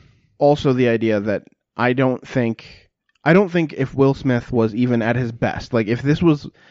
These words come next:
Speaker 2: his best role ever,
Speaker 1: No.
Speaker 2: I still don't think it would have changed my score.
Speaker 1: I don't think so either.
Speaker 2: He's just not, the way he was written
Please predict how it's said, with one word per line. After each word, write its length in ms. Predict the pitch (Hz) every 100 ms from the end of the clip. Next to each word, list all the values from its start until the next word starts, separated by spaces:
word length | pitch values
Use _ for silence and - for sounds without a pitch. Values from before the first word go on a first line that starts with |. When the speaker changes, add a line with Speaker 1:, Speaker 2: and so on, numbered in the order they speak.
| -
Speaker 2:
his 260 | - 151 127 120 - -
best 340 | 120 - -
role 360 | 101 101 95 -
ever, 400 | 98 - 50 -
Speaker 1:
No. 100 | 104 104 - - _ 107
Speaker 2:
I 80 |
still 500 | 117 - - - 117
don't 200 | 107 98
think 280 | - 101 98 -
it 120 | 117
would 120 | 107 95
have 80 | 95
changed 280 | 117 101
my 120 | 92 80
score. 340 | - 65 - _ _ _ _ _ _ _ _ _ _ 110
Speaker 1:
I 60 |
don't 100 | 104
think 140 | 98 92
so 120 | 92
either. 220 | 90 92 - _ _ _ _ _ _
Speaker 2:
He's 200 | 131 123
just 220 | 131 127
not, 320 | 123 110 107 - _ _ _ _ - 65
the 260 | 117 139 147
way 160 | 151
he 60 | 175
was 180 | 170 143
written 420 | 123 120 117